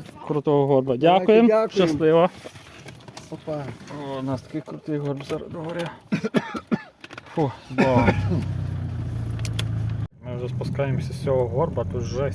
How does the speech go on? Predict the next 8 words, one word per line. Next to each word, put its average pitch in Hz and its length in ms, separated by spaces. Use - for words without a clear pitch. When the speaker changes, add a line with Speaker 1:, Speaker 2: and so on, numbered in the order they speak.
Speaker 1:
на 123 120
першій 143 320
передачі 131 560
їду. 123 280
І - 120
так 131 120
на 135 120
тормозах. 131 600